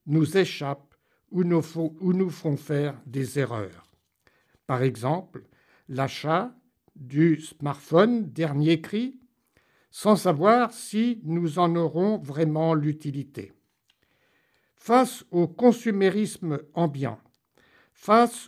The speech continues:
au manque de civisme de certains et bien d'autres choses, le prophète Isaïe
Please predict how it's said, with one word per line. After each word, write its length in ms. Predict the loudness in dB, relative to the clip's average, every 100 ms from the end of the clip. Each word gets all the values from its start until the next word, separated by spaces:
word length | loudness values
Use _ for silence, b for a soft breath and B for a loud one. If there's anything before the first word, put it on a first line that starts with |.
| _
au 160 | 2
manque 460 | 4 4 4 4 -4
de 180 | 2 2
civisme 880 | 2 -4 -4 -4 -6 -8 -6 -4
de 160 | -2 -4
certains 640 | -4 -4 -4 -4 -4 -4 -8 _ _ _ _
et 100 | 2
bien 320 | 2 2 2
d'autres 400 | 4 0 -4 -6
choses, 640 | -10 -10 -10 -10 -10 -14 -20 _ _ _ _ _ _
le 220 | 6 6
prophète 640 | 6 -2 -2 2 2 0 -12 -2
Isaïe 680 | -2 0 0 0 -2 -8